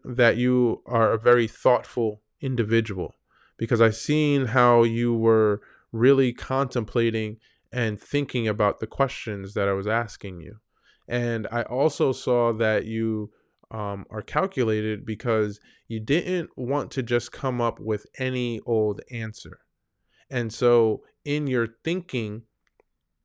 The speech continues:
about how you were gonna respond to my questions, uh, I saw you being very, um, being very deliberate with the words that you were saying.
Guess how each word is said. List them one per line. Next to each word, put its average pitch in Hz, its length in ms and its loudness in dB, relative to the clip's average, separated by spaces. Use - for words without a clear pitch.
about 113 360 0
how 127 160 0
you 120 220 -2
were 117 80 -2
gonna 113 280 -6
respond 117 640 -6
to - 100 -12
my 101 180 -8
questions, 110 800 -10
uh, 104 320 -4
I 113 140 -6
saw 131 300 -2
you 123 240 -2
being 113 360 -6
very, 117 580 -2
um, 92 840 -12
being 123 300 -4
very 131 420 2
deliberate 113 920 0
with 113 300 -10
the 107 100 -4
words 107 580 2
that 98 240 -4
you 104 80 -8
were 95 120 -8
saying. 95 420 -10